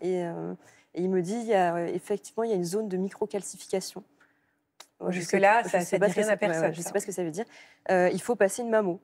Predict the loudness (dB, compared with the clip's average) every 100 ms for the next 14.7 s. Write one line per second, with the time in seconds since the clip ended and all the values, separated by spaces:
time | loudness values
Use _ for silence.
0 | -6 -4 -2 -2 0 -4 -6 -6 -2 0
1 | 0 -2 0 0 0 2 2 2 0 2
2 | 4 4 2 0 -4 -4 -2 -2 -4 _
3 | -2 2 2 2 0 0 -2 -4 -6 -6
4 | -10 -12 _ -4 -4 -4 -10 -12 -14 -16
5 | -12 -10 -8 -8 -6 -4 -4 -6 -10 -16
6 | _ _ _ _ 0 2 2 -2 -2 -2
7 | -4 -6 -8 -6 -8 -10 -8 -4 -4 -4
8 | -6 -6 -10 -12 _ _ _ _ -6 -6
9 | -4 -2 0 2 0 -4 -8 -6 -6 -8
10 | 2 4 6 4 2 2 0 0 0 -2
11 | 0 2 4 4 4 4 4 4 4 0
12 | -2 -4 -2 0 0 0 -2 -4 -4 -8
13 | -8 -2 0 0 -2 -2 -4 -6 -10 -10
14 | -6 -2 -2 0 0 0 -2